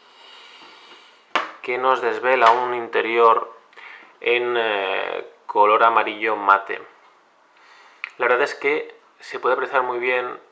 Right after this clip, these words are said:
eh, lo que es la fijación de, de lo que es la carcasa del dispositivo a través de estos cuatro tornillos. Tenemos muy bien separados y accesibles, eh, aquí tendríamos la tarjeta sim,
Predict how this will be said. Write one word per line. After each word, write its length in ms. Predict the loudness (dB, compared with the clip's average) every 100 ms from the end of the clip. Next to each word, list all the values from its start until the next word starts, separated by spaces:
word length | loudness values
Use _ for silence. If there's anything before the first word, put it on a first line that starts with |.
| _ -10
eh, 480 | -6 -4 -4 -6 -6
lo 100 | -6
que 80 | -2
es 60 |
la 100 | -2
fijación 760 | -2 -6 -6 -6 -2 0 -2 -6
de, 460 | -4 -4 -4 -10 -18 _ _ -20 -20 _ _ _ -18
de 340 | -14 -10 -6 -4
lo 160 | -6
que 80 | -6
es 80 | -6
la 140 | -4
carcasa 560 | -4 -2 -4 -2 -6 -6 -16 -16
del 240 | -6 -4 -4
dispositivo 840 | -6 -10 -10 -12 -4 0 0 -2 -8
a 120 | -6
través 240 | -6 -6
de 60 | -8
estos 220 | -10 -8
cuatro 300 | -4 -4 -4
tornillos. 680 | -8 -8 -10 -12 -12 -14 -16 _ _ _ _ _ _ _ _ _ _ -20 -20 -20 -20 -20 -8
Tenemos 420 | -4 -2 0 -2
muy 120 | -2 -4
bien 140 | -6
separados 800 | -2 4 4 6 4 2 -8 -12
y 160 | -4 -4
accesibles, 920 | -2 -6 -6 -6 -2 0 -2 -4 -6
eh, 760 | -2 0 2 0 0 -2 -2 -4
aquí 300 | -6 -10 -12
tendríamos 380 | -8 -6 -4 -4
la 100 | -6
tarjeta 340 | -6 -6 -8
sim, 460 | -6 -4 -4 -6